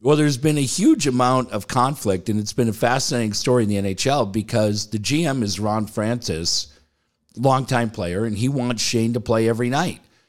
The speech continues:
Head coach, just some guy, Johnny Dummy, who knows who he is. He has not been playing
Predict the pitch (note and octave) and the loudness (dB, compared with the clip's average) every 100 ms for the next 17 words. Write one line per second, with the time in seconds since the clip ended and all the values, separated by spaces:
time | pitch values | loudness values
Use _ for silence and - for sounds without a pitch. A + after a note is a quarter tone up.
0 | _ _ - D3 C3 C#3 B2+ B2+ - A2+ | _ _ -2 -2 4 4 4 2 -2 -2
1 | - A2 A2 G2 F#2 G#2+ A2+ G#2 G2+ F#2 | 0 0 2 0 0 0 0 0 -2 -2
2 | F#2 F#2 A2+ G#2 - A#2 A2 G2+ G2+ D#2+ | -2 -2 -2 -4 -2 0 2 0 -2 -4
3 | C#2+ F2+ - _ _ _ _ _ _ _ | -8 -12 -16 _ _ _ _ _ _ _
4 | B2+ D#3+ C#3+ D3 A#2+ B2+ C#3+ E3 - A2+ | 0 2 4 2 0 2 2 0 -2 -2
5 | G#2+ A#2 F#2 F#2 A2 A2+ | -2 -2 -2 -2 -2 -4